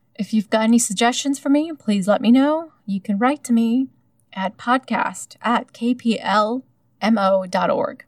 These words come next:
Yes, we've changed our email address a little bit. So that email address is podcast at K P L M O dot org. Thank you so much for listening. I hope you enjoyed the interview and my list of horror books to check out.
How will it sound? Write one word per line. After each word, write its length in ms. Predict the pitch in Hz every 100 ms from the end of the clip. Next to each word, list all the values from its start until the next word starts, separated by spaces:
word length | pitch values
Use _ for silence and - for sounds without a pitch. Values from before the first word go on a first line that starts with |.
| _ _ _ _ -
Yes, 280 | 165 170 -
we've 180 | 180 -
changed 360 | 196 208 -
our 80 | 190
email 260 | 196 214 -
address 300 | - 170 -
a 60 |
little 160 | - -
bit. 180 | - - _ _ _ _ _ _ _ _
So 160 | - 285
that 180 | 269 247
email 240 | 226 202
address 300 | 190 180 -
is 500 | - - - - - _ _
podcast 720 | - 185 - 196 226 247 - -
at 340 | 196 - - -
K 440 | - 240 208 - -
P 360 | - 208 175 -
L 380 | - 190 190 - -
M 260 | 196 196 -
O 320 | 185 - - _
dot 240 | 240 233 -
org. 400 | 147 - 269 _ _ _ _ _ _ _ _ _ _ _ _ _ _ _
Thank 240 | 269 254
you 60 | 247
so 120 | 254
much 220 | 220 202
for 160 | - 202
listening. 500 | 196 - 269 320 349 - -
I 340 | 196 180 185
hope 260 | 185 190 208
you 80 | 196
enjoyed 340 | 196 202 196
the 80 | 220
interview 380 | 262 294 311 294 -
and 520 | 202 208 208 220 240
my 220 | 226 202
list 340 | 196 202 220 220
of 100 | 202
horror 300 | 214 208 202
books 380 | 262 269 -
to 180 | - 190
check 300 | - 202 202
out. 360 | - - -